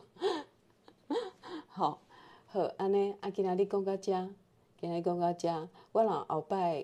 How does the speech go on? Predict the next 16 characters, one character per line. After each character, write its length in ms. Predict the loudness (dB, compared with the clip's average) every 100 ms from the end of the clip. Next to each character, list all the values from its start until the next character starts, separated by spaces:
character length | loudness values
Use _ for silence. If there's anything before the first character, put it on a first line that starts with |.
| -4
诶， 260 | -4 -2 -2
练 180 | -4 -2
得 40 |
较 120 | -2
好 440 | -4 -12 -10 -8 -6 0
的 260 | 2 0
时 120 | -4
候， 60 | -12 -6 4
我， 180 | 6 4 0
我， 180 | 4 4 4
我 120 | 4
六 240 | 6 4
月 280 | 6 4 4
会 200 | 2 -2 0
登 220 | -2 -2
台， 420 | -8 -10 -8 -8